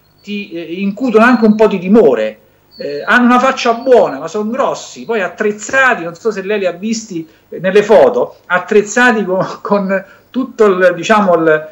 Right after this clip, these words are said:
il, il, quello che serve per fare poi il, il, l'eventuale salvataggio, eh, ti incutono anche un po' di timore, ma hanno una,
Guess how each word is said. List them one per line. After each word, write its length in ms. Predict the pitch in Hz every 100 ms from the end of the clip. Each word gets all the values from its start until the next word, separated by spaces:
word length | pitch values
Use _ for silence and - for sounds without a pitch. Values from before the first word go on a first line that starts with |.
| _
il, 80 | -
il, 760 | 147 151 143 143 135 135 131 131 -
quello 160 | 202 202
che 100 | 180
serve 480 | - 220 214 190
per 160 | 160 160
fare 300 | - 196 180
poi 360 | 165 175 156 - _ _ _
il, 440 | 165 160 156 151 139
il, 160 | 139 139
l'eventuale 580 | 139 147 165 165 202
salvataggio, 920 | 170 156 147 143 117 104 110 135 139 - _
eh, 220 | - -
ti 120 | - 254
incutono 280 | 302 285
anche 180 | 277 285
un 60 | 240
po' 120 | 220
di 100 | 196
timore, 400 | 196 196 120 107
ma 260 | 123 226 254
hanno 360 | 202 185 196
una, 480 | 220 214 196 190 -